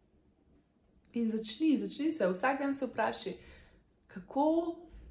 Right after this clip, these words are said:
kaj lahko jaz danes svojemu telesu dam? Tukaj velja tudi recimo ignoriranje nekih bolezni.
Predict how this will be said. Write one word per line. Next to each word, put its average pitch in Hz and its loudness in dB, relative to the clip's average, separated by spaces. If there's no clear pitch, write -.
kaj 320 4
lahko 240 2
jaz 190 2
danes 233 2
svojemu 190 0
telesu 180 -4
dam? 175 -4
Tukaj 311 6
velja 262 8
tudi 277 6
recimo 262 4
ignoriranje 208 4
nekih 185 0
bolezni. 165 0